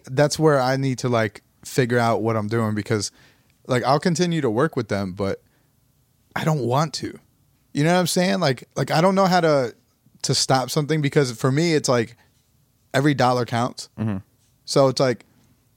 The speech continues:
Speaker 1: I could just turn down people, but right now is not exactly the best time to be just turning down the
Speaker 2: Right, you gotta
Speaker 1: bread.
Speaker 2: wait till you get to, to the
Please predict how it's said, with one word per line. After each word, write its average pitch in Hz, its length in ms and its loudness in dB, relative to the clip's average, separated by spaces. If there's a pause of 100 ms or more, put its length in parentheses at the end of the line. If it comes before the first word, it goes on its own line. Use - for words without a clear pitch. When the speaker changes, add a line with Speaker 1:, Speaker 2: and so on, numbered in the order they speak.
(200)
Speaker 1:
I 139 100 4
could 165 140 0
just 165 180 -2
turn 143 220 0
down 117 260 0
people, 131 240 -2
but 123 160 0
right 123 220 0
now 123 240 0
is 117 100 -4
not 117 240 -2 (120)
exactly 113 460 0
the 107 120 -2
best 107 260 -2
time 107 260 -2
to - 100 -8
be 101 100 -4
just 92 180 -8
turning 107 300 -2
down 98 400 -4 (560)
the 117 80 -4
Speaker 2:
Right, 113 100 2
you 101 60 4
gotta 101 80 2
Speaker 1:
bread. 110 100 0
Speaker 2:
wait 107 120 -4
till 113 120 -4
you 107 60 -2
get 104 160 -4
to, 101 200 -12 (120)
to 113 120 -6
the 101 240 -4